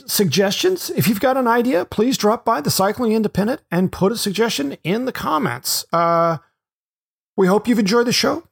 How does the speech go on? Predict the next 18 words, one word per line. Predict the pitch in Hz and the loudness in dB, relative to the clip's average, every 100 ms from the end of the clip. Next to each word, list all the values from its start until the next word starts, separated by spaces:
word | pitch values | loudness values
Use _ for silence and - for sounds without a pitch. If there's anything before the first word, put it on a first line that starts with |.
| - | 0
and | 185 | 2
if | 175 | 2
you | 165 | 2
have, | 160 151 - - | 0 -4 -6 -2
please | 190 240 202 | 0 2 2
leave | 226 262 | 0 0
us | 254 | -2
a | 190 | -2
good | 131 165 208 | 0 2 2
review | 269 208 240 311 | 2 0 2 0
on | 202 156 | 0 0
iTunes | - 185 - 285 302 - | 0 -2 -2 -2 -4 -4
or | - 123 - | -4 -4 -4
wherever | 277 311 254 254 | -2 0 0 0
you | 233 | 2
get | 202 240 | 0 0
your | 214 | -2
podcasts. | - 175 165 - 113 - - - | 0 0 0 0 -2 -4 -6 -6